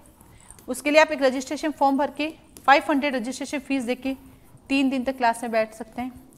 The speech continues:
आपको लगता है समझ में आ रहा है, आपको कंटिन्यू करना है, तो then जो इसके आरजीएस की फीस है वो सबमिट करके आप कंटिन्यू कर सकते हैं। पढ़ाने का जो हमारा तरीका होता है,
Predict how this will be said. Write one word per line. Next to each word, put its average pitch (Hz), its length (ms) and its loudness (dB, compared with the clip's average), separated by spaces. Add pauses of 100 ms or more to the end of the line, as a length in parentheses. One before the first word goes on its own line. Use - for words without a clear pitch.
आपको 226 220 0
लगता 254 260 -2
है 262 120 -4
समझ 214 260 -6
में 233 100 -2
आ 226 100 2
रहा 233 140 2
है, 240 120 -6 (360)
आपको 202 220 -6
कंटिन्यू 240 400 -2
करना 240 240 -2
है, - 220 -12
तो 214 100 -4
then 254 260 -2
जो 247 200 -4
इसके 233 220 -6
आरजीएस 202 300 -2
की 240 120 -10
फीस - 260 -6
है - 140 -6 (240)
वो 254 100 -2
सबमिट 254 340 0
करके 208 260 -4
आप - 520 -6
कंटिन्यू 214 280 -8
कर 226 120 -8
सकते - 280 -18
हैं। - 80 -20 (840)
पढ़ाने 320 320 10
का 370 100 4
जो 349 120 4
हमारा 330 160 8
तरीका 294 340 6
होता 294 220 6
है, 302 120 2